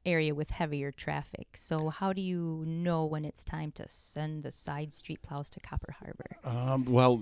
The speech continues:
Speaker 2: they're on a set route, and if, depending what they sent out, uh, obviously I'm not working there anymore.
Speaker 1: Sure.
Speaker 2: I'm retired, so, uh, I'm not sure what
Speaker 1: Congrats.
Speaker 2: their plan was today. And, um, what they, what we typically would do is, uh, he would double up his routes if there was,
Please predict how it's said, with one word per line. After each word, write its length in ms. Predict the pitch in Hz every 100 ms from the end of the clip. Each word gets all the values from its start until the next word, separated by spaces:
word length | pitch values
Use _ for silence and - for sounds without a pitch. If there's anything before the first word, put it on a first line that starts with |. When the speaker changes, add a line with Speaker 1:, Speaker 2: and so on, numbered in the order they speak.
| 113 104
Speaker 2:
they're 340 | 117 123 131
on 120 | 135
a 60 | 135
set 220 | - 131
route, 360 | 131 101 104 -
and 200 | 104 98
if, 260 | 101 95 110
depending 520 | 107 - 110 117 104
what 200 | 110 -
they 140 | 107
sent 340 | 98 - 101 98
out, 320 | 90 98 -
uh, 280 | 92 87 90
obviously 440 | 95 92 87 95
I'm 220 | 90 92 - - 104
not 180 | 98
working 320 | 123 117 113 117
there 220 | 110 110
anymore. 240 | 110 107
Speaker 1:
Sure. 80 | 107
Speaker 2:
I'm 80 | 107
retired, 500 | 123 120 104 117 -
so, 320 | - 104 92
uh, 180 | 90 92
I'm 140 | 90 92
not 180 | 92
sure 160 | - 101
what 140 | 95
Speaker 1:
Congrats. 20 | 95
Speaker 2:
their 100 | 92
plan 320 | 98 92 90
was 180 | 92 -
today. 360 | 92 90 147 - - - - -
And, 460 | 101 95 95 92
um, 460 | 95 92 92 90 87 - - - - _
what 240 | 101 107 - -
they, 160 | - 95 -
what 200 | 120 98
we 120 | 101
typically 420 | 147 156 - 101
would 180 | 95 87
do 280 | 98 98 98
is, 240 | 95 90
uh, 240 | 98 90 87
he 140 | 107
would 160 | 98 95
double 240 | 104 107
up 140 | 104 104
his 180 | 90
routes 320 | 95 95 98 95
if 120 | 82
there 120 | 92
was, 200 | 90 95